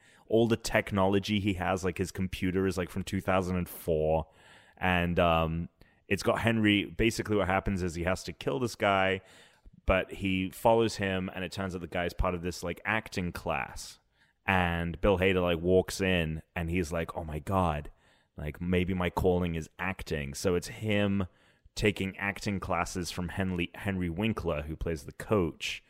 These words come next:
and he's, like, trying to get out of the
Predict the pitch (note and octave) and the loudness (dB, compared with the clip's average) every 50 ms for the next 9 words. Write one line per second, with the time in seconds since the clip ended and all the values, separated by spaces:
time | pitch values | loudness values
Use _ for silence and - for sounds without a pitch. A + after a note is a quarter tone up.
0 | _ - - - _ _ _ - - E2 D#2+ D#2+ F2 F2+ E2 - F#2+ F2+ E2 - | _ -20 -20 -20 _ _ _ -8 -6 -4 -2 -2 -2 -2 -2 -2 -2 -2 -2 -4
1 | - - - G2+ G2 G2 G2+ F#2+ - F#2+ F#2 - - E2+ E2 F#2 F#2+ G2 F#2 E2+ | -4 -4 0 0 2 2 2 2 2 2 0 0 0 0 2 2 2 2 2 0
2 | E2 F2 F2 D#2+ D#2 D2 C#2 C2+ | 0 0 0 2 2 0 -2 -4